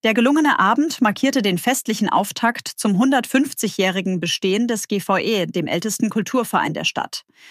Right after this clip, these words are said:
Das Münchner Kammerorchester unter seinem Associated Conductor Enrico Onofri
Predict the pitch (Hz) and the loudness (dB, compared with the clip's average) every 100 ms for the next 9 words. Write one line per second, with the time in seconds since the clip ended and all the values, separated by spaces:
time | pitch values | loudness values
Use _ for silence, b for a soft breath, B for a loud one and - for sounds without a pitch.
0 | B B 226 247 302 - 349 370 - 254 | B B 0 2 0 0 -2 0 0 2
1 | - 165 - 175 - 175 87 - 180 175 | 2 0 -2 -6 -4 -6 -6 -6 -4 0
2 | 180 185 185 - 185 - 254 - 208 180 | 0 0 -2 -4 -6 -2 -2 0 -2 0
3 | 196 - 196 196 247 - 190 202 - 196 | -2 -2 0 0 0 -2 0 0 -2 -2
4 | 180 226 240 196 180 190 226 - 214 | 0 -2 0 0 2 0 0 -2 -2